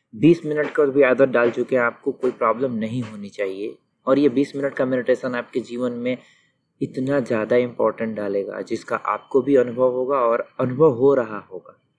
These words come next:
हम आपको out breath के बारे में बता रहे थे, फिर हम आपको out breath और in breath के बारे में बता रहे थे, फिर हम आपको बताया कि कैसे हमारे दिमाग में अलग-अलग तरह की thoughts आती हैं, उन चीज़ को आपको point करना था। और आज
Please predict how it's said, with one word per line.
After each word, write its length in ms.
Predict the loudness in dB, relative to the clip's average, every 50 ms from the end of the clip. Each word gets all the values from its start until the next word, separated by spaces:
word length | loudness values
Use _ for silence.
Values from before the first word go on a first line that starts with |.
| _ _ _ _ _ _ _ _ _ _ _ _ _ _ _ _ _ _ _ _ _ _ _ _ _ _ _ _ _ _ _ -2
हम 140 | 2 2 2
आपको 260 | 2 2 4 4 6
out 220 | 6 6 4 4
breath 140 | 4 4 4
के 160 | 4 4 2
बारे 220 | 2 2 2 2 2
में 120 | 2 0
बता 260 | 0 0 0 0 2
रहे 220 | 2 4 4 2 2
थे, 180 | 0 -2 -4
फिर 160 | -2 -2 -4 -4
हम 100 | -2 -4
आपको 400 | -6 -8 -4 0 0 0 2 2
out 260 | 0 2 2 2 0 -4
breath 340 | -4 -2 -2 -2 -2 0
और 240 | 0 0 0 0 -4 -4
in 240 | -2 0 0 0 2
breath 160 | 4 4 4
के 160 | 4 2 0 -2
बारे 220 | 0 0 0 -2
में 60 | -2
बता 240 | -6 -8 -8 -6 -4
रहे 140 | -2 -2 -2
थे, 200 | -2 -6 -10 -10
फिर 120 | -8 -6
हम 60 | -6
आपको 240 | -6 -6 -4 -6 -4
बताया 360 | -2 -2 -2 0 0 0 0
कि 160 | -2 -2 -8 -20 _ 2
कैसे 440 | 4 4 4 4 2 2 2 2 0 -6 _ _ _ _ _ _ -6
हमारे 300 | -2 0 2 4 4 4
दिमाग 320 | 4 2 0 0 0 -2 -2
में 140 | 0 0
अलग-अलग 440 | 2 2 4 4 4 4 2 0 -2
तरह 160 | -4 -4 -4
की 140 | -2 -2 -4
thoughts 400 | -4 -2 0 2 2 2 2 -2 -8 -10
आती 280 | -8 -8 -4 -4 -4 -2
हैं, 300 | -2 -2 -4 -4 -4 -4
उन 160 | -4 -4 -4
चीज़ 240 | -4 -4 -6 -6 -2
को 100 | -2 -2
आपको 360 | 0 0 -2 -2 -2 -4 -2
point 260 | -2 -2 -2 -2 -2
करना 240 | -2 -2 -2 -2 -4
था। 120 | -2 -2
और 160 | -2 -2 0 2
आज 280 | 2 2 4 2 0